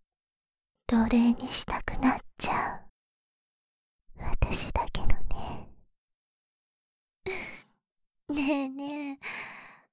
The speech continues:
こんなに真っ赤になっちゃったらさ、もっ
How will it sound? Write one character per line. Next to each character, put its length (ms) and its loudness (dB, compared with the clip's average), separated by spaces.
こ 380 0
ん 140 -2
な 140 -4
に 180 -8
真 140 -4
っ 20 -4
赤 260 -6
に 160 -2
な 160 0
っ 100 -8
ち 120 -4
ゃ 40 -2
っ 40 -8
た 220 -6
ら 140 -10
さ、 560 -8
も 160 -2
っ 40 -2